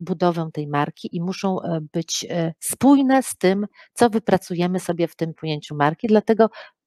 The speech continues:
właśnie moim zdaniem ważne jest to, e, ważne jest to, żeby poświęcić czas na to, żeby tę markę faktycznie od tych fundamentów spróbować sobie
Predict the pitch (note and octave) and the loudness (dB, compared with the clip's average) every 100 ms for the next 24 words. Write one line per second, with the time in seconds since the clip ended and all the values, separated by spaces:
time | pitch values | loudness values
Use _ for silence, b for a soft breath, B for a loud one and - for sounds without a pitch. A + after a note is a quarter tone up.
0 | - _ - F#3+ G#3+ - A#3 - F#3+ A#3+ | -20 _ 2 4 4 2 2 4 4 6
1 | G3 E3+ E3 F#3+ C4+ D#4+ C4+ E3+ F3+ F#3+ | 4 2 2 4 2 -2 -4 2 4 4
2 | G3 F#3+ E3 - - E3+ F#3+ C4+ _ _ | 4 2 2 -2 0 4 6 4 _ _
3 | _ _ _ _ _ _ _ - F3 D#3+ | _ _ _ _ _ _ _ 0 2 4
4 | D#3+ D#3 C#3+ F3 F#3 F3+ D#3 C#3+ - - | 6 4 2 2 0 0 -4 -4 -6 0
5 | F#3 B B B B F#3+ F3 F#3 b b | 0 B B B B 0 2 0 b b
6 | b - C4+ - A3 A3 - G#3 - - | b 2 2 4 2 2 0 -6 -6 -12
7 | _ _ F#3+ F3 - - F3 E3 E3 E3+ | _ _ 2 2 0 -6 0 0 2 2
8 | E3+ - - - E3 E3 - E3+ F3+ F3+ | 2 -2 -12 -6 -4 -2 2 2 6 4
9 | F#3 F3+ F3 F3 - E3 - F3 F3 F3 | 4 4 2 0 -2 -2 0 -2 -2 -4
10 | - D#3 - D3+ D3 D3 D3 D3+ - - | -4 -10 -6 -4 -2 -2 -2 -6 -14 -8
11 | C#3 C#3+ C#3 C#3 - B2+ C#3 | -2 0 0 -2 -4 -2 -2